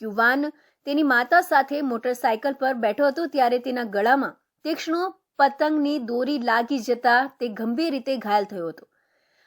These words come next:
આ ઘટના સુરતના ધમધમતા વિસ્તાર ઉધના દરવાજાથી પાંડેસરા જતા રસ્તા પર બની હતી. પિન્ટુ નામનો પીડિત તેની માતા સાથે મોટરસાયકલ પર મુસાફરી કરી રહ્યો હતો, ત્યારે અચાનક પતંગની દોરી તેના ગળામાં આવી ગઈ હતી,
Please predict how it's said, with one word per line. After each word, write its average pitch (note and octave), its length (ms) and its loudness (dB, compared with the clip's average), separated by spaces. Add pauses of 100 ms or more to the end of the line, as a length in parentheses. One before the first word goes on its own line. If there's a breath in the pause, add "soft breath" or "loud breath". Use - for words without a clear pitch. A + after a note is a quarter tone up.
આ A3 60 2
ઘટના C4 360 2
સુરતના C#4+ 580 0
ધમધમતા B3 640 0
વિસ્તાર B3 600 2 (200)
ઉધના C4+ 380 -2
દરવાજાથી A#3 800 -2 (280)
પાંડેસરા D4+ 560 2
જતા C4 320 0
રસ્તા A#3+ 320 0
પર B3+ 160 -2
બની A#3+ 280 -2
હતી. G#3+ 260 -12 (580)
પિન્ટુ D4+ 360 0
નામનો D#4 440 2
પીડિત C#4+ 460 -6 (300)
તેની B3+ 180 -2
માતા B3+ 320 2
સાથે C4+ 580 0 (380 soft breath)
મોટરસાયકલ C#4+ 720 2
પર D4 160 0
મુસાફરી B3 500 0
કરી C#4 220 -2
રહ્યો C4+ 200 0
હતો, D4+ 140 -4
ત્યારે D#4+ 400 4
અચાનક F4+ 440 2 (100)
પતંગની E4+ 440 2
દોરી C#4 440 -2
તેના C#4 280 -2
ગળામાં C#4 540 4
આવી C#4 180 2
ગઈ A3+ 180 0
હતી, F#3+ 240 -18